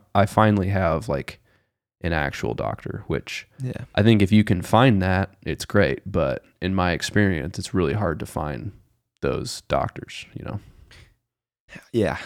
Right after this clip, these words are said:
Speaker 2: And I think that for most people, you know, w-, like us, probably, and before you've been going through some of this stuff, but you don't go often enough to justify, like, loyalty.
Speaker 1: Right.
Speaker 2: You know?
Speaker 1: Yeah.
Speaker 2: And, and I,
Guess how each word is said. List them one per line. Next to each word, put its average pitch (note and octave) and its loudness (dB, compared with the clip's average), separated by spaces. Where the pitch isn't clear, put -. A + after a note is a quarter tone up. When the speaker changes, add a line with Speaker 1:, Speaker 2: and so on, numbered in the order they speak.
Speaker 2:
And C3 -2
I A#2+ 4
think C3+ 0
that A2+ 2
for A2+ -4
most G#2+ 2
people, G2 0
you - -2
know, F2+ 2
w-, - -8
like G2 4
us, F2 2
probably, F#2 2
and G2 -4
before F2+ -4
you've F2+ -6
been G2 -2
going F#2 -2
through F#2+ -2
some F#2 -4
of E2+ -6
this F2+ -6
stuff, - -6
but F2 -2
you G#2+ 4
don't G#2 2
go G#2 6
often G2+ 2
enough F#2 -2
to - -6
justify, F#2 0
like, - -2
loyalty. F#2 -2
Speaker 1:
Right. C#2 2
Speaker 2:
You G#2+ 2
know? D#2 -2
Speaker 1:
Yeah. - 2
Speaker 2:
And, G2 4
and G2 4
I, G2 4